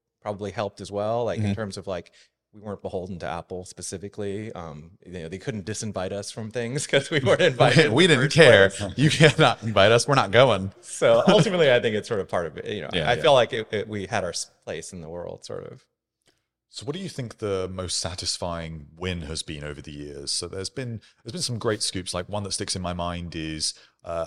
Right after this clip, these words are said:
Speaker 3: uncovering the name of the iPad, uh, before it was announced. I think that was from trademark filings.
Speaker 1: Oh, yeah.
Speaker 3: Um, that was a, that's a pretty big one that stands out to me. But is there anything that, uh, you recall that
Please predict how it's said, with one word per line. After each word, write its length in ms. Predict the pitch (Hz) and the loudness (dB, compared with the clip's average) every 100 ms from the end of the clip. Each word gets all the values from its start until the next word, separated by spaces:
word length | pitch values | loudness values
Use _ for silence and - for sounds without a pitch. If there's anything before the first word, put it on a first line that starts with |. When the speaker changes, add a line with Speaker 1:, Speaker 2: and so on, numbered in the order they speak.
| 92 | -6
Speaker 3:
uncovering 460 | 90 101 101 101 | -6 -2 -2 -4
the 40 | 92 | -4
name 340 | 90 92 92 | -4 -4 -4
of 320 | 82 82 82 | -4 -4 -6
the 160 | - 82 | -10 -6
iPad, 600 | 85 98 - 69 65 - - _ _ _ | -2 -4 -6 -12 -12 -16 -20 _ _ _
uh, 280 | - 82 80 | -16 -12 -12
before 220 | 82 87 92 | -10 -6 -6
it 60 | |
was 120 | 87 | -6
announced. 220 | 90 90 80 | -8 -10 -10
I 20 | |
think 140 | 101 | -8
that 120 | 95 | -8
was 120 | 87 - | -8 -8
from 460 | 87 85 82 82 - | -6 -6 -8 -12 -10
trademark 520 | - 101 - 69 73 | -4 -2 -2 -8 -10
filings. 640 | - 73 73 80 _ - - _ _ | -12 -12 -12 -18 _ -20 -20 _ _
Speaker 1:
Oh, 160 | - 98 | -12 -10
yeah. 180 | 101 98 | -8 -10
Speaker 3:
Um, 80 | 98 _ | -14 _
that 120 | 101 | -6
was 220 | 101 90 | -4 -4
a, 280 | 90 80 78 - | -4 -4 -6 -8
that's 220 | 98 95 | -8 -8
a 60 | |
pretty 180 | 85 90 | -8 -10
big 180 | 85 82 | -10 -10
one 160 | 80 78 | -12 -10
that 80 | |
stands 240 | - 85 82 | -10 -10 -10
out 100 | 80 | -10
to 80 | 90 | -8
me. 160 | 92 78 | -8 -8
But 160 | 80 | -8
is 80 | 85 | -4
there 80 | 110 | -4
anything 280 | 120 104 98 | -4 -6 -6
that, 180 | 92 - _ _ _ | -8 -10 _ _ _
uh, 260 | - 82 80 | -10 -8 -8
you 160 | 95 104 | -8 -8
recall 400 | 92 95 87 82 | -6 -6 -6 -6
that 240 | 80 80 | -6 -8